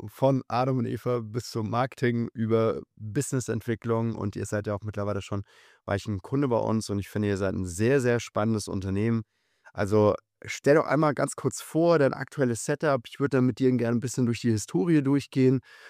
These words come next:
und, äh, ja, unsere Zuschauer einfach mal so ein bisschen,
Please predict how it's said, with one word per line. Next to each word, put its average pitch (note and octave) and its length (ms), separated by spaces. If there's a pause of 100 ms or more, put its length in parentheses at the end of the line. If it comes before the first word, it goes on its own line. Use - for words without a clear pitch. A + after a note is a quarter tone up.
(120)
und, A2 560
äh, G2+ 380
ja, F#2+ 340
unsere G#2 340
Zuschauer G#2+ 460
einfach G#2+ 240
mal G2+ 180
so F#2+ 80
ein F#2+ 80
bisschen, G2+ 400